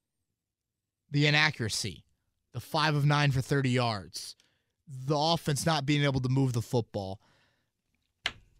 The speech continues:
It's just far too often this season, the norm for the Colts, when the offense takes over,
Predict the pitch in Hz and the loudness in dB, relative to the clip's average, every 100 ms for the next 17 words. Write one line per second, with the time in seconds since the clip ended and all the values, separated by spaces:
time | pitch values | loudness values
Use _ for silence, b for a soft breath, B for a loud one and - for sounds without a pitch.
0 | _ _ - 156 - 196 - - 196 185 | _ _ -8 -6 -2 0 -2 0 2 4
1 | 202 - 208 175 165 - 165 160 - 143 | 2 2 4 4 4 2 2 2 2 0
2 | 131 117 104 104 _ _ _ _ 123 127 | 0 -2 -4 -8 _ _ _ _ -8 -4
3 | 127 131 143 147 160 170 185 180 - - | 0 4 4 4 4 4 4 2 -2 -6
4 | 156 - - 131 117 - - - b b | -6 -4 0 2 2 0 -2 -4 b b
5 | - 107 113 123 147 - 175 - 165 151 | -10 -6 -2 0 0 2 0 2 2 2
6 | - 135 120 113 113 | 2 2 0 -2 -6